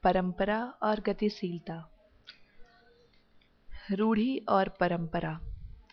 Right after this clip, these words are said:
सामान्यतः आज परंपरा को देखकर चलने वाला गतानुगतिक और उससे उच्छिन्न होकर चलने वाला प्रगत-, प्रगतिशील माना जाता है। यह जितना लोक व्यवहार में सत्य दिखाई पड़ता है, उतना ही काव्य में भी।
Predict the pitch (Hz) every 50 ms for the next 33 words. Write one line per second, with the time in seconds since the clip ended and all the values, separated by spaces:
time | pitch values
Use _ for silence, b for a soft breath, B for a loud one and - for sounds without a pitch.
0 | - _ _ _ _ _ _ _ - - - 202 196 202 202 202 202 220 226 -
1 | 285 277 277 269 240 233 - - - - 196 190 190 185 180 - 202 208 214 214
2 | - 226 214 180 180 175 175 175 - - 180 180 - - - 190 196 202 214 220
3 | 208 196 185 180 180 180 185 - - _ b b b b b b 196 180 196 196
4 | - - 208 208 202 202 196 202 196 196 - 220 214 - - - - - 185 180
5 | 180 - - - 190 - - - 214 - - 190 185 - - - 233 226 226 233
6 | 240 226 214 - 180 - 185 180 175 - - 185 185 190 190 185 180 175 170 170
7 | 175 180 - - - _ - - 190 185 185 185 - - - _ _ - 202 190
8 | 202 190 - 220 220 - 233 226 220 220 208 185 175 170 165 160 - 160 156 -
9 | 165 165 160 170 - B B B B B B B B B B B B B 208 233
10 | 247 240 254 233 - 254 262 269 247 226 214 208 - 214 202 208 202 202 214 220
11 | 226 233 233 226 - 190 190 - 214 208 202 214 - 226 220 220 220 220 208 208
12 | - - 220 220 220 226 240 - 202 - - 196 190 196 208 214 214 208 - 190
13 | 170 165 165 175 175 175 170 165 165 160 175 196